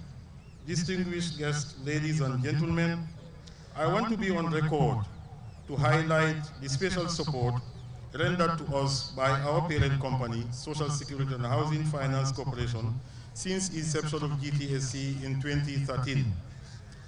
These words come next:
In this regard, I wish to thank all our former board chairpersons for their constant support, and special thanks to the current chairperson for his untiring efforts towards actualization of this initiative.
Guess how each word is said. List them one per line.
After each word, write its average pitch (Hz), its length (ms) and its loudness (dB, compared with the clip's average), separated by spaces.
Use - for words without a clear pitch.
In 135 140 0
this 180 240 0
regard, 131 440 2
I 139 120 2
wish 170 240 2
to - 80 -6
thank 143 420 0
all 165 360 4
our 135 260 2
former 156 480 2
board 147 180 4
chairpersons 139 920 0
for - 180 -4
their 151 200 8
constant 160 540 4
support, 147 440 6
and 135 140 0
special 165 360 2
thanks 151 280 2
to 147 100 -2
the 135 100 -2
current 160 440 4
chairperson 131 720 4
for 143 180 -4
his 147 280 2
untiring 147 600 2
efforts 135 500 -2
towards 143 480 2
actualization 135 840 -2
of 127 200 0
this 135 200 0
initiative. 123 640 -4